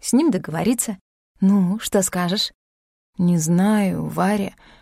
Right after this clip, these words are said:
Не понимаю, зачем все это.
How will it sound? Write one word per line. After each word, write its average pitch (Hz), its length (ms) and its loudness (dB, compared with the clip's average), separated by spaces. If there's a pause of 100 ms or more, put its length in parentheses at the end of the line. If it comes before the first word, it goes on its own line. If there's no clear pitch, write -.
(460)
Не 175 220 0
понимаю, 196 580 4
зачем 180 500 0
все - 220 -8
это. - 220 -16